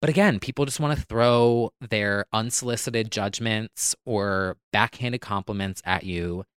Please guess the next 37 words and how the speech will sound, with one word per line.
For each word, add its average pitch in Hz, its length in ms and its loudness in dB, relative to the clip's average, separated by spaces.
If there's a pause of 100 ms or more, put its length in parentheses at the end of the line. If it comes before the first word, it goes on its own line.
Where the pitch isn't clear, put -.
And 165 580 6 (220)
I 190 420 6
am 185 600 2
not 147 260 4
tolerating 101 480 0
it 87 180 -2 (240)
<laughs> - 240 2
anymore, 123 520 6
especially 175 480 6
after 147 160 2
the 143 60 -2
past 135 300 0
year 123 60 4
and 123 80 4
a 120 40 4
half. 117 300 4
Like, 113 180 4
my 110 180 2
tolerance 131 840 2 (260)
for 113 640 6
rude 107 520 4
people 120 640 4
is 107 480 4
so, 113 800 6 (160)
um, 98 320 4
I 113 60 4
don't 131 100 2
even 175 100 0
wanna 135 100 -2
say 117 140 0
it's - 180 -6
low. 92 300 2
I 110 80 0
wanna 110 160 0
say 135 100 -2
it's - 120 -4
non-existent. 85 840 -4